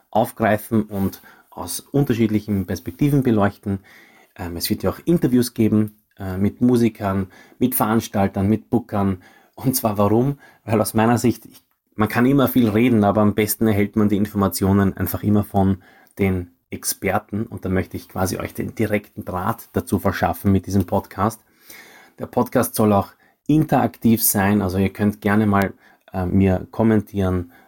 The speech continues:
äh, auf Facebook vielleicht, was ihr von dem Podcast, äh, haben möchtet. Ich werde einen Instagram, ähm, Channel der erfolgreichen Musiker, ähm, den werde ich auch sozusagen betreiben,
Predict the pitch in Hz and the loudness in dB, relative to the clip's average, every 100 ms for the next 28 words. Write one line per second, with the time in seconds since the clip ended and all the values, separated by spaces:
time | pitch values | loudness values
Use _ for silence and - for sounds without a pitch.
0 | _ 95 87 - 104 - 110 - 104 - | _ -14 -10 -6 -4 0 0 -2 -8 -4
1 | 104 95 - 104 110 110 104 104 - 98 | -2 -2 -2 -4 -2 -4 0 -2 -2 -10
2 | - - 92 - - 95 104 104 104 98 | -10 -10 -8 -8 -10 -10 -4 -2 0 0
3 | - 95 - - 95 90 92 135 131 110 | -2 -6 -6 -6 -2 0 0 -2 0 0
4 | 110 101 - - _ _ - 98 92 87 | 2 0 -2 -18 _ _ -10 -6 -4 -6
5 | 85 _ _ - 104 98 101 - 104 101 | -8 _ _ 0 2 2 0 -2 -4 -4
6 | 98 95 104 101 98 98 92 _ _ _ | -4 0 0 0 -2 -2 -4 _ _ _
7 | _ _ _ _ _ - - 90 82 82 | _ _ _ _ _ -14 -2 0 2 0
8 | - 92 90 90 - 95 - 104 - 92 | 0 0 0 -2 -4 -6 -6 -14 -10 -10
9 | - - 92 87 90 | -10 -4 0 0 -2